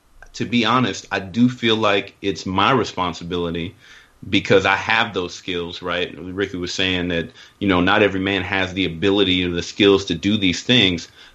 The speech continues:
I feel like because of who I am and how I am,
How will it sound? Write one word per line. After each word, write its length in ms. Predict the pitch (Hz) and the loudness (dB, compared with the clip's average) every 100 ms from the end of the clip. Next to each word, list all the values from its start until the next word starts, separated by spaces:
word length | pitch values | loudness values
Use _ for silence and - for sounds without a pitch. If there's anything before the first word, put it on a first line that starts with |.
| _ | _
I 80 | 101 | -4
feel 180 | - 110 | 2 4
like 160 | 98 | 4
because 440 | 95 - 120 113 101 | 0 -2 -2 -2 -6
of 100 | 85 | -8
who 240 | - 139 | -2 2
I 160 | 123 98 | 2 2
am 200 | 92 90 | -2 -4
and 100 | 85 | -4
how 200 | 104 123 | -2 0
I 120 | 92 | 0
am, 360 | 85 80 78 | 0 -4 -8